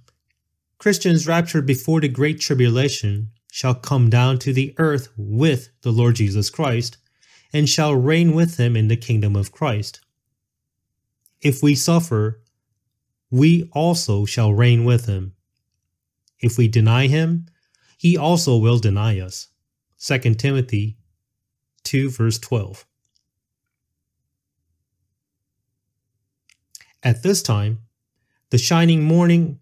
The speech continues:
with the glory of Zion shall come. Jews and Gentiles who have entered the kingdom of Christ shall glorify the Lord Jesus Christ in Jerusalem with the church of God,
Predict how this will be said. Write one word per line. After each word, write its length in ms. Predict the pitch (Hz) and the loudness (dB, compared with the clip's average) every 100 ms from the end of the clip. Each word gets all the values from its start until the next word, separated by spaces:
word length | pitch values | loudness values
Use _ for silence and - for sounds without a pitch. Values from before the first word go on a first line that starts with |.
| _ | _
with 160 | 147 139 | -8 -4
the 80 | 127 | -2
glory 440 | 135 151 151 147 | 0 0 0 0
of 120 | 127 | 0
Zion 480 | 107 151 139 110 110 | 0 0 0 0 0
shall 220 | 110 107 | 0 -4
come. 480 | 95 - 123 104 110 - _ _ _ _ _ _ _ _ _ | -4 -6 -4 -6 -10 -18 _ _ _ _ _ _ _ _ _
Jews 280 | - 185 185 | 0 2 4
and 120 | 170 | 2
Gentiles 540 | 156 175 165 143 147 | 2 0 0 0 0
who 120 | 135 143 | 0 0
have 220 | 139 143 | 0 -2
entered 320 | 143 - 147 | -4 -4 -4
the 60 | 131 | -4
kingdom 420 | - 165 156 147 | -4 -4 -2 0
of 180 | 123 - | -2 -4
Christ 500 | 190 156 113 - - _ _ _ - | -4 -2 -2 -8 -18 _ _ _ -10
shall 220 | - 143 | -4 -2
glorify 880 | 123 127 143 165 165 165 113 107 120 120 _ | 0 2 2 2 0 0 -2 0 -2 -6 _
the 100 | - | -4
Lord 280 | 113 117 120 | 0 2 0
Jesus 360 | 117 101 104 - | 0 -2 -2 -6
Christ 480 | - 139 117 - - _ _ _ | -6 -6 -6 -12 -20 _ _ _
in 180 | 123 117 | 0 2
Jerusalem 680 | 113 123 180 175 196 208 190 - _ _ - | 4 2 2 0 -2 -4 -8 -20 _ _ -2
with 280 | 131 160 | -2 -2
the 100 | - | -6
church 280 | 135 160 135 | -4 -4 -2
of 180 | 127 101 | -2 -2
God, 380 | 131 107 92 | -4 -4 -8